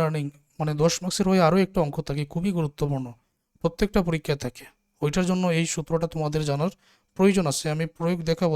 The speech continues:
ধারাবাহিক ক্লাসে। পার্ট বি এর যে ম্যাথগুলো আছে, এটার জন্য গ্রোথ রেটের একটা সূত্র আছে, earning per, মানে ইপিএস, earning per share minus ডিপিএস, dividend per share, বা পি জিরো দ্বারা বোঝায়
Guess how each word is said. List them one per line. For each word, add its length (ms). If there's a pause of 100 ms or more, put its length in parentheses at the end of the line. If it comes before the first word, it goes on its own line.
ধারাবাহিক 380
ক্লাসে। 340 (1160)
পার্ট 280
বি 180
এর 80 (240)
যে 160
ম্যাথগুলো 400 (840)
আছে, 220 (380)
এটার 240
জন্য 160 (120)
গ্রোথ 280
রেটের 300
একটা 240
সূত্র 200 (120)
আছে, 200 (680)
earning 300
per, 140 (400)
মানে 120 (100)
ইপিএস, 340 (120)
earning 280
per 100 (120)
share 200 (140)
minus 200 (100)
ডিপিএস, 400 (580)
dividend 380 (100)
per 140 (100)
share, 220 (640)
বা 100 (240)
পি 100 (100)
জিরো 200
দ্বারা 220
বোঝায় 260